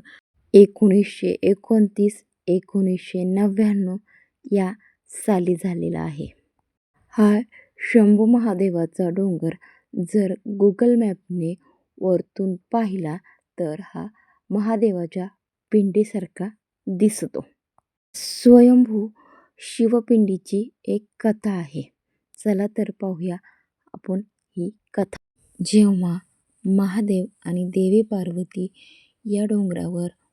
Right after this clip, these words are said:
वराहाच्या रूपाने फिरत होते, तेव्हा त्यांच्या मागे एक शिकारी लागला.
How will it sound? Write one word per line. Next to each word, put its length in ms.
वराहाच्या 680
रूपाने 640
फिरत 400
होते, 380
तेव्हा 360
त्यांच्या 520
मागे 420
एक 120
शिकारी 640
लागला. 400